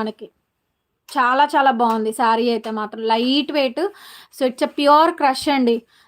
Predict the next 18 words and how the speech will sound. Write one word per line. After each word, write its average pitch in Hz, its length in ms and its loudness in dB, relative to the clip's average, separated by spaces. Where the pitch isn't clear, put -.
దీనికి 262 240 2
జరీ 277 260 4
అంచు 294 240 -2
బోర్డర్ 269 260 4
వస్తే 285 180 -4
తెలుసుగా 269 300 0
ఎంత 247 140 -4
కాస్ట్‌దో. 254 480 -2
బ్రహ్మాండంగా 226 640 -2
ఉంది 214 140 -8
శారీ. 247 320 0
ఒకసారి 226 340 -8
వేసుకొని 226 340 -6
చూపించేరా? 214 460 -14
Only 330 240 4
సిక్స్ 370 220 -2
ఫిఫ్టీ 330 320 -6
అండి. 285 180 -2